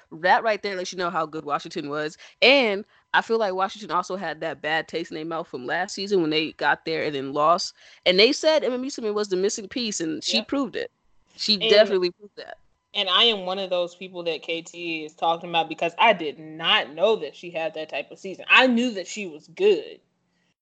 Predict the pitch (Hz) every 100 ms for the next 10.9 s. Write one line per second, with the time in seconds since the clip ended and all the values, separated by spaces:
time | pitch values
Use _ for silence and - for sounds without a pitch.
0 | - 160 156 147 143 143 208 202 - 196
1 | 160 - - - - - - 50 185 196
2 | 196 202 190 196 226 330 294 247 214 196
3 | 160 165 180 180 180 170 170 165 185 185
4 | 196 196 190 156 - _ - _ 220 254
5 | 285 240 247 - 262 - 226 - 208 269
6 | - 254 233 202 220 220 202 190 170 185
7 | 180 175 175 294 240 220 - 233 233 202
8 | 170 180 214 - 233 - 254 220 269 233
9 | - 220 359 427 349 311 294 240 226 247
10 | 262 226 185 160 _ 165 170 294 -